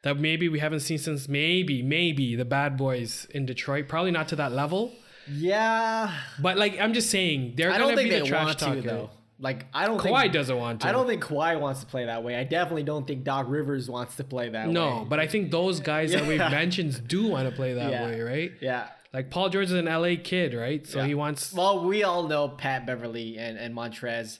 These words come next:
Speaker 1: And Lou.
Speaker 2: they, you know, and Lou, they made a, a, a point last year to play, you know, hard, aggressive, hard-nosed D kind of
Speaker 1: Yeah.
Speaker 2: basketball.
Speaker 1: Yeah.
Speaker 2: And we're seeing it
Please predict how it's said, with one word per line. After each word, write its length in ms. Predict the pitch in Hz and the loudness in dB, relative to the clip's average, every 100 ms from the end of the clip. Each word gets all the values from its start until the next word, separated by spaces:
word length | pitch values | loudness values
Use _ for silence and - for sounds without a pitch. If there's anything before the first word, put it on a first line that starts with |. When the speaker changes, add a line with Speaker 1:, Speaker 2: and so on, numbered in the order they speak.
| - 135 | -12 -6
Speaker 1:
And 200 | 123 123 | -4 -2
Lou. 100 | 123 | -2
Speaker 2:
they, 140 | 127 120 | -2 -6
you 220 | 139 120 | -8 -8
know, 60 | 120 | -6
and 180 | 127 | -4
Lou, 380 | 135 151 135 123 131 | -2 0 -2 -6 -4
they 180 | 139 | -4
made 280 | 143 139 135 | -2 -2 -4
a, 480 | 131 123 120 120 117 120 | -6 -6 -6 -8 -10 -10
a, 280 | 120 117 - | -10 -12 -12
a 100 | 117 110 | -12 -10
point 360 | 139 139 139 | -8 -8 -8
last 380 | 120 110 110 - | -8 -6 -8 -8
year 140 | 113 | -10
to 120 | 110 110 | -10 -16
play, 520 | - 120 110 107 - _ _ _ _ _ | -10 -6 -6 -8 -12 _ _ _ _ _
you 100 | 117 | -10
know, 220 | 107 95 | -10 -10
hard, 580 | - 131 127 123 123 107 _ _ | -8 -4 -2 -2 -6 -10 _ _
aggressive, 640 | 117 123 117 110 127 113 | -10 -6 -6 -6 -8 -10
hard-nosed 560 | 113 117 113 110 110 110 | -6 -6 -4 -6 -6 -10
D 180 | 113 107 | -12 -12
kind 300 | - 110 101 | -10 -12 -12
of 80 | 101 - | -16 -14
Speaker 1:
Yeah. 240 | 117 98 - - | -12 -12 -14 -12
Speaker 2:
basketball. 640 | 110 110 - 101 101 - _ | -10 -12 -14 -14 -14 -16 _
Speaker 1:
Yeah. 220 | 120 107 76 - | -14 -14 -16 -14
Speaker 2:
And 120 | 110 | -8
we're 100 | 113 | -8
seeing 320 | - 135 131 | -6 -6 -4
it 220 | 123 113 | -6 -8